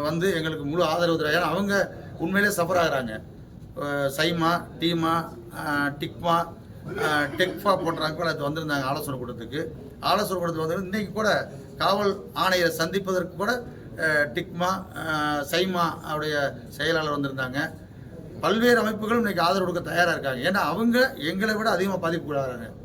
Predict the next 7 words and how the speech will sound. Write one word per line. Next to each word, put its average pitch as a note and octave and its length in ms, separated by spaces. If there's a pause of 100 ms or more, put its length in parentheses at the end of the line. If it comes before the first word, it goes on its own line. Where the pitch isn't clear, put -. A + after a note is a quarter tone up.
(200)
என்ன F3+ 200
காரணம் F#3 240
கேட்டீங்கன்னா, D#3+ 440 (220)
ஒரு E3 180
பையருக்கு F#3+ 360
ரூம் F#3+ 160
போட்டா E3 420